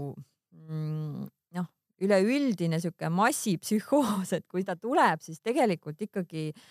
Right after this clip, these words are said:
inimesed leiavad alati sellest midagi, mis neid kõnetab lõppkokkuvõttes, et, äh, kas vaat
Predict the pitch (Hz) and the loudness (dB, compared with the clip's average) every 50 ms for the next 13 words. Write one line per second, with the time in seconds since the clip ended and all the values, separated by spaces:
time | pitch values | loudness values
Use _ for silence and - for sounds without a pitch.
0 | _ _ _ _ - _ _ _ _ 185 220 254 269 240 202 180 180 - 165 160 | _ _ _ _ -20 _ _ _ _ -2 0 2 2 2 2 2 2 2 0 -2
1 | 156 - _ _ - 175 214 226 262 262 254 196 156 135 135 160 151 165 196 208 | -2 -4 _ _ -2 2 2 2 4 4 4 4 4 2 0 0 2 2 4 4
2 | 180 156 - 139 135 147 143 143 139 - - 160 170 160 147 143 143 160 175 - | 2 2 -2 -6 -6 -4 -4 -4 -4 -6 -8 -4 -4 -2 -2 -2 -4 -6 -4 -4
3 | 175 151 - _ - 196 202 202 127 - - - 127 120 151 160 147 - _ 143 | -4 -6 -6 _ -2 0 0 0 0 -2 -6 -14 -12 -4 -4 -4 -4 -4 _ -12
4 | 135 - _ 127 104 104 - - _ _ 127 131 - - 127 - _ _ _ 131 | -12 -10 _ -16 -16 -14 -16 -16 _ _ -14 -12 -10 -12 -14 -14 _ _ _ -8
5 | 131 131 131 - 156 160 - - 175 180 - _ _ _ - | -6 -6 -6 -6 -8 -8 -6 -6 -6 -8 -8 _ _ _ -8